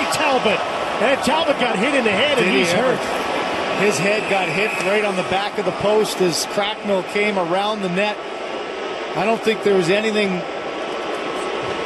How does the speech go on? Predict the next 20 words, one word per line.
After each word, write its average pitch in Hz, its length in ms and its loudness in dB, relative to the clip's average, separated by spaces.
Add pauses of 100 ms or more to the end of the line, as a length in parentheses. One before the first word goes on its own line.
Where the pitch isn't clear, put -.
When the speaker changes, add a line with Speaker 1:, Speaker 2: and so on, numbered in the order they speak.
(520)
Speaker 2:
that 175 200 2
Cracknell 208 440 0
was 180 160 2
trying 226 520 0
to 202 80 2
do. 220 280 4
It's - 140 2
just 208 180 2
one 220 140 4
of 233 80 2
those 226 220 4
plays 233 420 0
at 208 100 2
the 202 100 2
net 214 240 0
that 190 160 -2
Talbot 233 440 0
made 214 200 2
the 202 100 0
save, 233 380 2